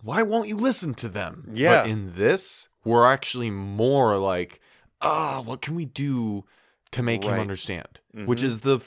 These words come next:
Speaker 1: that's the feeling you wanna get out of your audience watching this, because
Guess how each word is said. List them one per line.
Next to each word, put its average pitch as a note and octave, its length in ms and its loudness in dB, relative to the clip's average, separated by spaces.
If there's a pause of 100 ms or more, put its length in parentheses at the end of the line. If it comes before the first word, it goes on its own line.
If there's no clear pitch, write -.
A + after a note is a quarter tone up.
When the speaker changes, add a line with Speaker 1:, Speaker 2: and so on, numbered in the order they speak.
(100)
Speaker 1:
that's E3 340 0
the F#3+ 120 -2
feeling D#3 480 -4
you G#2+ 140 -6
wanna A2 480 0
get E2 400 -8
out F#2+ 180 2
of E2 120 -10
your E2+ 160 -4
audience F2 460 -2
watching F2 360 -2
this, D#2 180 -14
because G2 520 -6